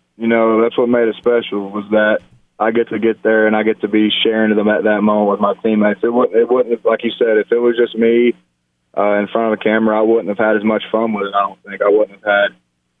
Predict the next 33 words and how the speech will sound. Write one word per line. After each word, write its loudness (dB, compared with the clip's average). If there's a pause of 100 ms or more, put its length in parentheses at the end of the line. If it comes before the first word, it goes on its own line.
(140)
you 0
know, 2
that, 0 (100)
that -2
kind -2
of -2
delivery 2
that 2
I 2
brought -2
to 2
it, -2
because 0
at 0
that 0
moment 0
I 0
felt 0
like 0
I 2
was -2
talking -4
to 2
my 0
teammates. 0 (540)
You -2
know, 0
those 0
are -4
the 0
most 0
important -2
guys, 0